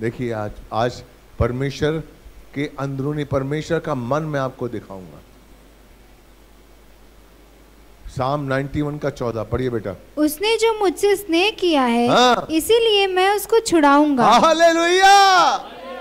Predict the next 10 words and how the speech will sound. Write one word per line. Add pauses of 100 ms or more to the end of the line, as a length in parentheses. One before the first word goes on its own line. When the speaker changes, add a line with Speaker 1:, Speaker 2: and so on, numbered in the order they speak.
(1000)
Speaker 1:
उसने
जो
मुझसे
प्रेम
किया
है, (1800)
वो
क्या
देखता
है?